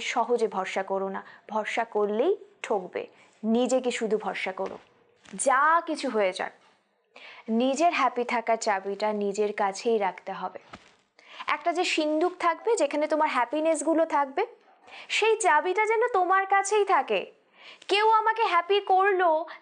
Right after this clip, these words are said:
তাই আমি হ্যাপি হব, এমনটা যেন না হয়।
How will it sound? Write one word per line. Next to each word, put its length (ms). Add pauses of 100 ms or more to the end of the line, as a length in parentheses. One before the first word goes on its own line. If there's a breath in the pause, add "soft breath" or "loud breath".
(100)
তাই 180 (140)
আমি 140 (100)
হ্যাপি 280 (100)
হব, 220 (640)
এমনটা 320 (100)
যেন 140 (160)
না 80 (120)
হয়। 180